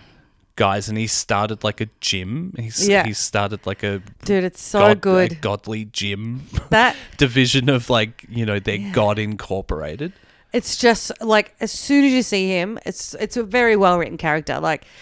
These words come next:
Speaker 2: this youth pastor that he's just too old to be a youth pastor. And then the sister,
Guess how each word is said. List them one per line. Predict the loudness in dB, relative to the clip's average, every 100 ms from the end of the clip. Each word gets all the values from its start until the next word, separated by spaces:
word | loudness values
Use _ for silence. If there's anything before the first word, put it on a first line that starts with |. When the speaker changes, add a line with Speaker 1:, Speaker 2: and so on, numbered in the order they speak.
| -20 -20 _ _
Speaker 2:
this | -8 -4
youth | -2 0
pastor | 2 0 0 -2 -2
that | -4
he's | -6 -8
just | -8 -8 -4
too | -2 0
old | 2 0 -2
to | -6
be | -6 -6
a |
youth | -6
pastor. | -2 -2 -2 -4
And | -2 -2
then | 0
the | -2
sister, | -4 -4 -4 -2 0 2 0